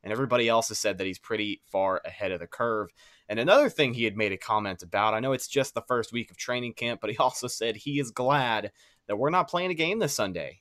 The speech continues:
And, uh, that's pretty important because, as everybody seems to put it, what is it, thirty-five, thirty-six days until they face off against New Orleans in the Superdome?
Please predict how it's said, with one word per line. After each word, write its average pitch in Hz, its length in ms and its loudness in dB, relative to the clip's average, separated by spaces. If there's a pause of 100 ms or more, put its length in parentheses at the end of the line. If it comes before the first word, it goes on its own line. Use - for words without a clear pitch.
And, 123 260 -4
uh, 131 160 2
that's 143 140 -4
pretty 185 220 0
important 185 460 2
because, 135 440 -4 (360)
as 82 120 -6
everybody 143 360 2
seems 156 300 -2
to 135 60 -6
put 165 240 0
it, 160 160 2 (140)
what 131 120 0
is 107 80 -2
it, 104 180 -6
thirty-five, 156 680 4
thirty-six 156 560 0
days 151 360 2
until 131 200 -4
they 123 120 -2
face 135 280 -2
off 131 200 2
against 123 280 -6
New 127 80 -2
Orleans 143 340 0
in 139 60 -2
the 139 60 -2
Superdome? 123 500 -4